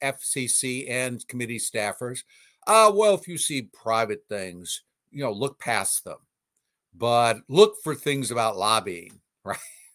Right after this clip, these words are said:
And so they take notes, they copy them, and that kind of thing. And they literally went through something like three million because they just chur-, every day for months, they were just looking through these communications. And then they call in the witnesses and say,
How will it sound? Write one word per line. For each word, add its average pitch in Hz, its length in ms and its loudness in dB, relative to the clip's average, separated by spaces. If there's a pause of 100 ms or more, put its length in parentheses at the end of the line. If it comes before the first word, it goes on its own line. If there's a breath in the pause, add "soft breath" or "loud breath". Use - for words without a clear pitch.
(380 loud breath)
And 147 80 -8
so 143 100 0
they 156 120 4
take 160 280 2
notes, 131 320 0
they 131 140 -4
copy 113 460 -2
them, 101 160 -6
and 98 100 -8
that 113 200 -6
kind 95 200 -8
of 78 60 -20
thing. - 180 -18 (240 loud breath)
And 196 160 4
they 208 120 10
literally 190 440 8
went 151 260 -2
through 143 120 -12
something 127 260 -6
like 123 220 -4
three 113 220 -6
million 101 420 -8 (340 loud breath)
because 143 320 2
they 127 140 0
just - 320 -6
chur-, - 360 0
every 170 440 6
day 139 560 2 (220)
for 120 100 -6
months, 127 540 0 (200)
they 120 160 -2
were 107 140 -4
just 107 160 -8
looking 139 480 -4
through 147 260 -6
these 127 220 -2
communications. 117 1000 -6 (280 soft breath)
And 117 160 -2
then 160 140 4
they 170 160 4
call 202 340 8
in 247 120 6
the 214 100 4
witnesses 131 600 0
and 127 120 -4
say, 107 260 0